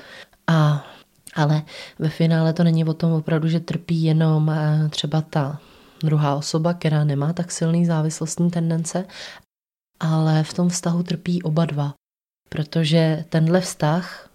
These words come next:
neumožňuje růst, tak jako jakýkoliv jiný zdravý vztahy.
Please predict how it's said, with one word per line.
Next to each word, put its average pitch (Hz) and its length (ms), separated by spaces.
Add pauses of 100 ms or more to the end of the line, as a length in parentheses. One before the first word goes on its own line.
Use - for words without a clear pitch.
neumožňuje 147 720 (380)
růst, 147 440 (400)
tak 156 260
jako 147 520 (420)
jakýkoliv 151 640
jiný 143 340
zdravý 139 420
vztahy. 135 440